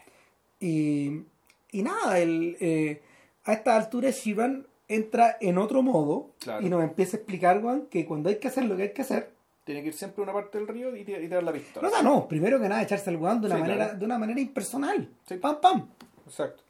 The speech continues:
Speaker 1: Y Whispers cae con las manos en los bolsillos, weón.
Speaker 2: Sí, pues, no alcanza ni, ni a saludar, exacto, ni, ni a sacar la mano para saludarlo, weón.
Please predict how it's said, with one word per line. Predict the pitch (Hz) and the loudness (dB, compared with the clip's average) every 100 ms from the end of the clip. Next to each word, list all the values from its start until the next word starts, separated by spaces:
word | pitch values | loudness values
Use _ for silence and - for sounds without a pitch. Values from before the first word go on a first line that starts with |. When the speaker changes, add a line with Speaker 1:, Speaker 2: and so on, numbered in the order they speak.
| _ | _
Speaker 1:
Y | 180 | 0
Whispers | 208 269 - - - | 2 2 0 -4 0
cae | 302 277 | 2 2
con | 269 190 | 2 -2
las | 135 | -2
manos | 170 208 214 | -2 -2 -2
en | 208 | -4
los | 165 - | -6 -10
bolsillos, | 127 - - - 294 320 | -16 -16 -14 -10 -6 -6
weón. | 285 330 | -6 -6
Speaker 2:
Sí, | - | -6
pues, | 143 - | -6 -12
no | 139 | -12
alcanza | 131 156 - 147 | -10 -10 -10 -10
ni, | 147 | -8
ni | 135 | -8
a | |
saludar, | 131 117 117 165 151 | -8 -8 -4 -4 -4
exacto, | 170 202 - | -10 -12 -12
ni, | 135 135 | -14 -12
ni | 131 | -12
a | |
sacar | 123 135 | -10 -8
la | 151 147 | -6 -6
mano | 156 | -6
para | 139 | -6
saludarlo, | - 131 156 226 | -6 -4 -4 -6
weón. | 269 | -10